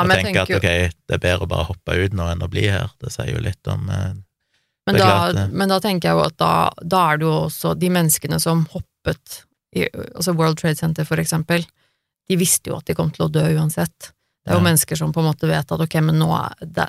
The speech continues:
Speaker 2: det er jo over. Jeg vil heller, jeg vil heller hoppe og dø på den måten enn å,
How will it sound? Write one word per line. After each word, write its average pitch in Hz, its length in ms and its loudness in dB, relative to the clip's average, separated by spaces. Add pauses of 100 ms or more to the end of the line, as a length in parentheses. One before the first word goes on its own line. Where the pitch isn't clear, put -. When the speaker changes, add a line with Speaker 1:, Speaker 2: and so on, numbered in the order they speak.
Speaker 2:
det 170 100 -2
er 151 200 -2
jo - 100 -6 (100)
over. - 160 -2
Jeg - 260 -4
vil 170 100 2
heller, 156 400 -2
jeg 160 140 0
vil 160 100 2
heller 160 180 2
hoppe - 340 -6
og 156 180 0
dø 156 140 0
på 160 140 -8
den 156 140 0
måten 160 420 0
enn 156 260 -2
å, 156 340 -2